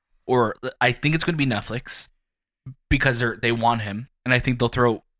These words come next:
I think any studio would wanna have a Christopher Nolan under their belt.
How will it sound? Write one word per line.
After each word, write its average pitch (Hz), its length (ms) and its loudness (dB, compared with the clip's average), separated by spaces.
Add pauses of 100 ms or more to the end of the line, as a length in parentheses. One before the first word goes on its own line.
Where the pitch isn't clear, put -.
(100)
I 147 100 2
think 180 220 0
any 147 440 0 (120)
studio 143 420 4
would 117 160 2
wanna 117 240 2
have 113 160 2
a 113 40 -6
Christopher 117 340 -4
Nolan 107 320 -2
under 98 180 -8
their 101 120 -14
belt. - 300 -10